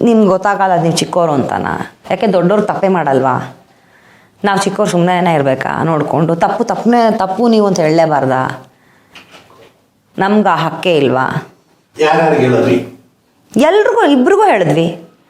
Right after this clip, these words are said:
Speaker 2: ಯಾರು?
Speaker 1: ನಾನ್ ಶ್ರೀಧರ್ ಅಂಕಲ್ಗೂ ಫೋನ್ ಮಾಡಿ ಹೇಳ್ಕೊಂಡೆ,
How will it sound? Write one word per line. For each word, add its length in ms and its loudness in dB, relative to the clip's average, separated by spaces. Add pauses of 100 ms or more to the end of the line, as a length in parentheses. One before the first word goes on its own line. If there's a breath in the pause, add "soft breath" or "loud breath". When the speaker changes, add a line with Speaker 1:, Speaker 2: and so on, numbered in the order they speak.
Speaker 2:
ಯಾರು? 160 0
Speaker 1:
ನಾನ್ 200 2
ಶ್ರೀಧರ್ 260 2
ಅಂಕಲ್ಗೂ 340 2
ಫೋನ್ 240 0
ಮಾಡಿ 140 0
ಹೇಳ್ಕೊಂಡೆ, 800 0